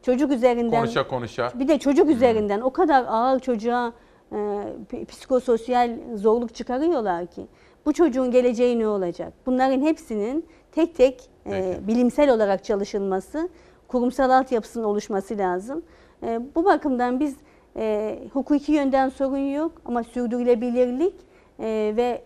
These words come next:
Speaker 1: ara mekanizmalar, projeler konusunda daha güçlü bir yapılanma ihtiyacımız gözüküyor. Ben yerelde kendi koyduğum sistemle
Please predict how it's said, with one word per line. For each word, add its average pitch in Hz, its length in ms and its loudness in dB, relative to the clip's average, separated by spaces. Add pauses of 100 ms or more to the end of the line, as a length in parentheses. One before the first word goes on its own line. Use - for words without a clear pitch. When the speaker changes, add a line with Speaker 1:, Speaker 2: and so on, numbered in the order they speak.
(160)
Speaker 1:
ara 262 220 6
mekanizmalar, 202 800 0
projeler 247 560 2
konusunda 240 680 -4
daha 262 160 0
güçlü 226 380 -6
bir 254 140 -4 (340)
yapılanma 240 520 2
ihtiyacımız 196 680 -2
gözüküyor. 247 520 -4
Ben 254 80 2
yerelde 262 680 0
kendi 254 340 -4
koyduğum 214 480 0
sistemle 247 680 -6